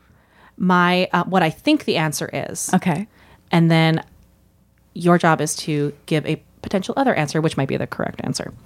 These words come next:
Speaker 2: Hi, Lauren Milberger for the Jewish side. I'm ready to go.
Speaker 1: It's not a side. It's you're connecting and understanding something by asking each other questions.
Speaker 2: Oh, no, I was just, like, pretending I was on a quiz show.
Speaker 1: I know, but you're missing the point.
Speaker 2: Okay, sorry.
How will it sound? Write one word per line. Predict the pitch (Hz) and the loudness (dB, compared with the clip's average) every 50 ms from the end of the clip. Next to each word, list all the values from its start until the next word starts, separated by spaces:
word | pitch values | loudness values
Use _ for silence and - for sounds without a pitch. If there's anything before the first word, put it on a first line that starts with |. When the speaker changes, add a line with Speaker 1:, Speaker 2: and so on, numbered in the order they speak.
| - - - - | -20 -20 -12 -6
Speaker 2:
Hi, | 208 196 190 - - | -2 -2 -2 -2 -2
Lauren | 180 185 185 180 180 175 165 | 0 2 2 4 4 4 4
Milberger | 170 175 170 196 196 - 208 202 | 2 2 2 0 0 0 0 0
for | - - 170 | 0 -2 -2
the | - 165 | -2 -2
Jewish | - - 165 165 170 165 | -4 -2 -2 0 0 -2
side. | - - 196 196 190 165 156 | -2 -2 -2 0 2 2 2
I'm | 151 | 2
ready | 151 151 156 | 4 2 2
to | 147 151 | 0 -2
go. | - 156 160 190 220 _ _ - | -2 -4 -4 -4 -6 _ _ -12
Speaker 1:
It's | 240 226 - - | -10 -10 -6 -6
not | 285 294 330 | -6 -4 -2
a | 359 320 | -4 -2
side. | - - - - 240 269 330 311 220 170 160 - | -2 -4 -4 -4 -4 -4 -2 -2 -2 -2 -2 0
It's | - 214 - - | -2 -2 -2 -2
you're | 240 | -2
connecting | 233 - - 233 233 240 262 - - 285 247 | -2 0 2 2 2 2 2 0 0 2 2
and | 233 226 | 4 4
understanding | 214 214 214 - - 226 226 247 247 254 | 4 2 0 0 0 0 2 4 2 2
something | 233 - 226 208 202 | 2 2 2 2 2
by | 196 196 190 190 - | 2 2 2 2 2
asking | 190 190 208 - - 220 | 0 0 0 0 0 0
each | 208 208 - | 0 0 0
other | 190 180 180 | -2 -4 -4
questions. | - - 208 208 - - - 143 - 160 | -2 -2 -2 -4 -4 -4 -8 -8 -4 -2
Speaker 2:
Oh, | 247 254 | 0 0
no, | 269 269 254 | 2 2 2
I | |
was | 247 240 | 2 0
just, | - - | -2 -4
like, | 254 - | -6 -6
pretending | - - 233 226 226 220 | -6 -4 -2 0 2 2
I | |
was | 208 196 | 2 2
on | 196 175 | 2 0
a | 170 | 0
quiz | - - 208 202 | 0 0 -2 0
show. | - - 151 143 139 | 0 0 0 2 2
Speaker 1:
I | 139 233 | 0 0
know, | 247 254 277 311 | -2 -4 -6 -8
but | 277 - 202 214 | -10 -10 -10 -10
you're | 202 | -10
missing | 202 226 - - 359 | -10 -12 -16 -16 -16
the | 320 | -16
point. | - - - 185 254 | -10 -8 -6 -4 -4
Speaker 2:
Okay, | - 151 160 | -4 -4 -4
sorry. | - - 147 151 | -4 -6 -8 -8